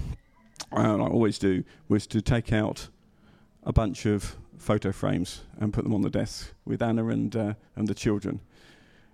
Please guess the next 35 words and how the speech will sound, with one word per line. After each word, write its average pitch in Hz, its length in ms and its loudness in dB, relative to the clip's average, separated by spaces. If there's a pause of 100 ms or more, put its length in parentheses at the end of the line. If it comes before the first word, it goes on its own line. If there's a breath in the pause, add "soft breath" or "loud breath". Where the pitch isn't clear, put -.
(140)
Now 120 280 4
I'd 104 140 -2
need 101 180 2
a - 20 0
whole 110 300 -2
shelf - 520 -4
with 101 160 -6
all 101 80 -4
the 95 120 -6 (100)
grandchildren. 98 400 -2 (540 loud breath)
But, 120 280 2
uh, 120 220 4 (360 loud breath)
uh, 127 220 2
I - 40 0
remember 160 340 4
there's 135 280 0
the 123 120 -4 (100)
guy 131 200 4
of 123 40 2
mine, 123 300 2
um, 117 500 2
number 127 200 2
two, 120 180 2
came 110 200 2
in 104 80 2
to 110 40 -10
see 110 220 2
me 95 100 2
about 98 240 0
four 113 140 0
weeks 98 120 -2
later, 107 140 0
said, - 260 -4
"Do 185 140 -10
you, - 60 -10